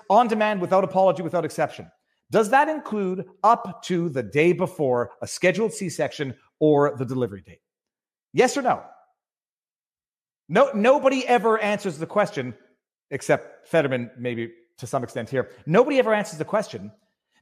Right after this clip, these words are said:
because they know it's a damned if you do, damned if you don't answer. They either say, yes, the day before, it's murder, in which case they support some restrictions on abortion,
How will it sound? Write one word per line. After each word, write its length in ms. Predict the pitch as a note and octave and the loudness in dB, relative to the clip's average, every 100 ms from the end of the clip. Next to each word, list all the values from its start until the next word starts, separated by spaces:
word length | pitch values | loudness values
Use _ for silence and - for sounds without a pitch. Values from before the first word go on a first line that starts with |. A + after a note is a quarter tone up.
| - | -8
because 320 | F#3+ A#3 D3+ | 0 0 2
they 160 | G3 | 2
know 260 | F#3+ G3+ A#3 | 4 4 4
it's 120 | A3 | 2
a 40 | F3 | 2
damned 320 | E3 E3 D#3 | 0 0 -2
if 120 | - | -6
you 60 | C#3 | -6
do, 220 | C#3 B2+ | -4 -4
damned 260 | C3 B2+ | -4 -4
if 100 | A2+ | -6
you 60 | B2+ | -10
don't 340 | G#2+ A2 G#2 _ - | -8 -8 -10 _ -10
answer. 320 | A#2 F#2+ F#2 | -10 -10 -6
They 140 | A2+ G3+ | -2 0
either 220 | A3+ G3+ | 0 -2
say, 460 | - E3+ D#3+ - - _ | 2 2 2 -4 -14 _
yes, 360 | G#2+ D#3 A#3 - | 0 4 4 2
the 100 | E3 | -4
day 200 | C#3+ F3+ | 2 2
before, 580 | F#3+ - F3+ D3 C#3+ - - | 2 -2 0 0 0 -4 -10
it's 180 | D#3+ D3+ | -6 -4
murder, 460 | D#3 F3 B2+ A#2 B2 _ - | 0 0 0 -4 -10 _ -2
in 120 | E3+ | 0
which 180 | A3+ - | 0 0
case 220 | G3+ G3 A2 | 0 -2 -4
they 120 | F3+ | -4
support 400 | - D3+ G#3 G3+ | -4 -4 -4 0
some 140 | G#3 | -2
restrictions 400 | G3 - G3+ F3+ | -2 -6 -8 -6
on 100 | F#3 | -4
abortion, 520 | E3 G#3 A#3 - D3+ | -2 -4 -4 -8 -12